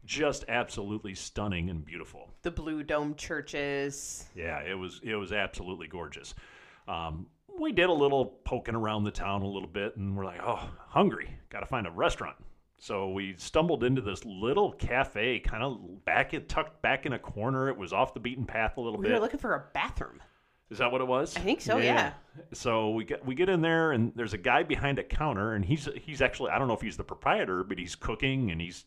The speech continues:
Speaker 1: kinda doing a lot of stuff <laughs> back there. But he kinda goes, "Well, we'll go upstairs. Go upstairs."
Speaker 2: We're like, "That's weird."
Speaker 1: Yeah, what's upstairs? <laughs> So we go up, what, two flights of stairs?
Speaker 2: Yeah.
Speaker 1: Go up two flights,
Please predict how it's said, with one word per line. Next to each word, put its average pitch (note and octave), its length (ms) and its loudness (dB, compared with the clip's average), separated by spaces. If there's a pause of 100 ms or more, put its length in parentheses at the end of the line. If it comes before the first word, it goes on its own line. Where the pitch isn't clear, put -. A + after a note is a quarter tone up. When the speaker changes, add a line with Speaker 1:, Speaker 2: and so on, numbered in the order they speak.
Speaker 1:
kinda C#3+ 260 4
doing A2+ 200 0
a E2+ 40 -2
lot G#2 200 2
of - 60 -6
stuff - 280 4
<laughs> - 0 -
back - 260 -4
there. G2+ 300 0 (480)
But F2+ 120 -4
he A#2 200 -2
kinda A2+ 320 2
goes, G2 320 -2
"Well, D3 300 2
we'll C#3 160 -4
go D3 220 -2
upstairs. F3 520 -2 (320)
Go - 80 -6
upstairs." - 560 -6
Speaker 2:
We're F#3+ 100 -12
like, D3 240 -12
"That's - 220 -18
weird." C3 240 -12 (260)
Speaker 1:
Yeah, A#2 200 -4
what's F#2 200 -10
upstairs? A#2 680 6
<laughs> - 40 -8 (540)
So G#2+ 320 -2
we G2+ 200 -2
go A#2+ 340 0
up, - 220 -4 (220)
what, - 180 -8
two B2 140 -4
flights D#3+ 320 0
of D#3+ 40 -8
stairs? E3+ 440 -4 (680)
Speaker 2:
Yeah. C#4 140 6 (720)
Speaker 1:
Go A#2 160 4
up C#3 120 2
two C#3+ 160 -2
flights, C3+ 400 2